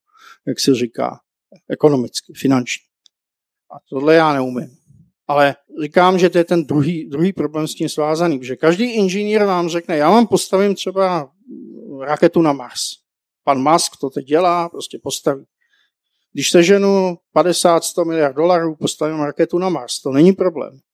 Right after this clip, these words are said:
Ale někdo ji musí zaplatit. A to je přesně to samé.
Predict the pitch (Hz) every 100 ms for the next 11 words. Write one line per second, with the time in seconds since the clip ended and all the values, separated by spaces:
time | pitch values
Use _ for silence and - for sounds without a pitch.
0 | _ _ _ _ _ _ _ _ - -
1 | 139 139 151 180 185 170 185 147 - 131
2 | - 139 - 131 - 160 170 - - 156
3 | 156 - 147 131